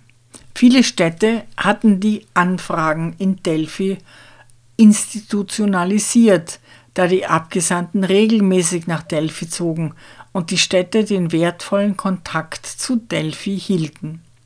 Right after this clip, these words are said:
In Sparta hießen diese Beamten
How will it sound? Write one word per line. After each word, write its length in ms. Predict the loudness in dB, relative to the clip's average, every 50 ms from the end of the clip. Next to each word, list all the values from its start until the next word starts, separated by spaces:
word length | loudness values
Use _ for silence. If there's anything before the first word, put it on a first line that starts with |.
| _ _ _ _ _ _ -20 -20 -20 -20 -20 -20 -20 -20 -20 -8 _
In 100 | 2 2
Sparta 640 | 2 2 2 2 4 4 4 4 2 0 2 6 6
hießen 480 | 6 8 8 6 4 6 6 6 6
diese 320 | 6 4 2 2 2 2 0
Beamten 720 | 0 -2 -4 0 0 0 0 0 -2 0 2 2 2 2